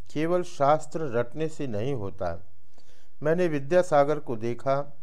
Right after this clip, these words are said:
वह पढ़ा लिखा खूब है, परंतु अपने भीतर में क्या है, उसने नहीं देखा। बच्चों को पढ़ा लिखा कर ही उसे आनंद मिलता है। ईश्वर के आनंद का स्वाद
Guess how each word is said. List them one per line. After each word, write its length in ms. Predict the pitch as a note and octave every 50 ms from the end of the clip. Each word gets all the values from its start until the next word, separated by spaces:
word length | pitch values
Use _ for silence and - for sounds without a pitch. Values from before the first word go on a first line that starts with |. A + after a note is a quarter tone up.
| - - -
वह 180 | A#2 B2+ C#3 D3+
पढ़ा 360 | D3 - C#3 B2 A#2 C#3+ D#3
लिखा 360 | D#3 C3+ B2 G#2+ - G#2+ G#2
खूब 380 | G2+ G2+ - A2+ C3 C3+ A#2+ G2
है, 300 | F#2 F#2+ F2+ F2+ F2+ - - - - - - - - - - - - - -
परंतु 320 | - D#3+ F3+ F#3 F#3+ F#3+ F#3+
अपने 340 | F#3 - - - E3 E3 C#3+
भीतर 380 | A#2+ C3 C#3+ C#3+ - E3+ D#3+
में 220 | E3 D#3+ D3+ C#3 -
क्या 220 | - B2+ C3 C#3
है, 380 | C3 C#3 C3+ C#3 D3 D#3+ - - - - - - - -
उसने 320 | - D#3 D3+ - - E3+ D#3+
नहीं 300 | C3+ A2 G#2 B2 C#3+ C3+
देखा। 500 | A2 G2+ F#2 - - G2+ F#2 F2+ F#2 F#2 - - - - - - - - - - - - - - - -
बच्चों 380 | C#3 D3+ D#3 C3+ - F#3+ F#3+ F#3
को 160 | F#3 F#3+ F3
पढ़ा 360 | D#3 - - C#3+ B2+ C#3 D#3
लिखा 420 | D#3+ C#3+ B2+ A#2+ - D3+ D3+ D#3 D#3
कर 220 | - - C#3 C3
ही 220 | A#2 B2+ B2+ B2
उसे 440 | A2+ - - B2 - - C#3+ - - -
आनंद 340 | A2 G#2 G#2 A#2+ C3+ C3+ A#2+
मिलता 420 | G2+ G#2 G2 F#2+ F2 - G2+ F#2
है। 260 | F2+ F#2 F2+ F#2 F2+ - - - - - - - - - - - - - - - - - -
ईश्वर 340 | D#3+ E3 D#3+ - - G3+ F#3+
के 240 | F#3+ G3 F#3+ F3+ - -
आनंद 400 | B2+ A#2+ B2+ D3 D#3 E3+ E3 E3
का 220 | D#3+ - D#3 C3+ B2
स्वाद 540 | - - A#2+ A#2 A#2 A#2+ A#2+ A#2 - -